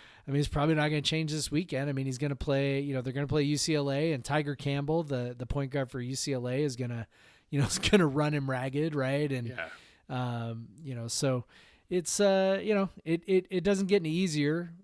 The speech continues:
Speaker 1: It doesn't get any easier for sure. I was surprised against Stanford that, um, you know, you mentioned Vova a little bit earlier. I,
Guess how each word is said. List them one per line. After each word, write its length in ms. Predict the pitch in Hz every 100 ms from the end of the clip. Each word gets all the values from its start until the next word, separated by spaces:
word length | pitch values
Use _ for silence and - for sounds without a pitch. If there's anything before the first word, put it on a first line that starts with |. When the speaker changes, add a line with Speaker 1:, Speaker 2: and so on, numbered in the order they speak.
| -
Speaker 1:
It 140 | 143
doesn't 180 | 160 160
get 140 | 160
any 60 | 143
easier 320 | 143 147 147
for 160 | 127 135
sure. 340 | - 143 117
I 100 | 139
was 280 | 165 233 277
surprised 560 | - 165 143 143 147 135
against 300 | 139 127 -
Stanford 600 | 139 131 120 123 113 107
that, 280 | 127 110 - - - - -
um, 360 | 143 131 123
you 100 | 127
know, 60 | 131
you 120 | 131
mentioned 380 | 135 147 139 123
Vova 260 | 131 127 127
a 100 | 117
little 180 | 123
bit 140 | 117 110
earlier. 460 | 120 127 120 113
I, 140 | 139